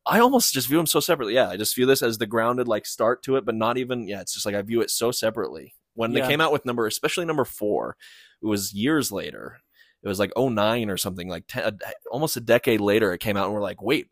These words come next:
Speaker 1: I didn't, I thought we were way done with this 'cause Tokyo Drift didn't do very well." Um, even though I do like that one, but, like, and it just came back, and
Speaker 2: It
Speaker 1: I was like, "Oh, this is a
Speaker 2: re-exploded.
Speaker 1: whole new thing." And I just thought,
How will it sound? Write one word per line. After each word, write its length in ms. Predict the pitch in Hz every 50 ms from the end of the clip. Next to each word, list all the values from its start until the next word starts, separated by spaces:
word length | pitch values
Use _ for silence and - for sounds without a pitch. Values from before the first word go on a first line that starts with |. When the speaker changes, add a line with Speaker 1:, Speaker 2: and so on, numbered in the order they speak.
| _ -
Speaker 1:
I 80 | 107
didn't, 200 | 131 147 131 - -
I 80 | 117
thought 160 | 117 - 143 113
we 60 | 98
were 120 | 101 95 95
way 180 | 101 101 98
done 200 | 92 107 120 143
with 120 | 123 104 -
this 160 | 104 95 -
'cause 160 | - 104 -
Tokyo 300 | - - 110 98 - 98
Drift 260 | 98 127 151 151 -
didn't 180 | - 101 90 80
do 120 | 80 87 92
very 220 | 87 78 85 85
well." 340 | 80 76 73 80 101 107 - _ - - - - - _ _ _ -
Um, 400 | 95 98 98 98 92 90 90 - - - _ _ _ _ _ _ _ _ _ _ _ _ _ _ -
even 180 | - 135 117 113
though 80 | 104
I 60 | 98 98
do 140 | 98 101
like 180 | 95 87 90 -
that 180 | - 85 69 76
one, 160 | 95 98 95
but, 160 | 110 120 -
like, 240 | 110 110 110 104 -
and 140 | 95 110 110
it 40 |
just 160 | 107 113 107 -
came 220 | - 123 123 123 117
back, 220 | 117 113 131 -
and 60 | 120
Speaker 2:
It 20 | 107
Speaker 1:
I 20 |
was 80 | 107 107
like, 180 | 135 135 127 117
"Oh, 240 | 127 143 151 131 135
this 120 | 127 123
is 40 | 120
a 60 | 131
Speaker 2:
re-exploded. 60 | 110
Speaker 1:
whole 100 | 127 127
new 140 | 123 120 110
thing." 220 | - 127 123 117
And 60 | 107 104
I 80 | 110
just 140 | 120 - -
thought, 160 | 123 110 104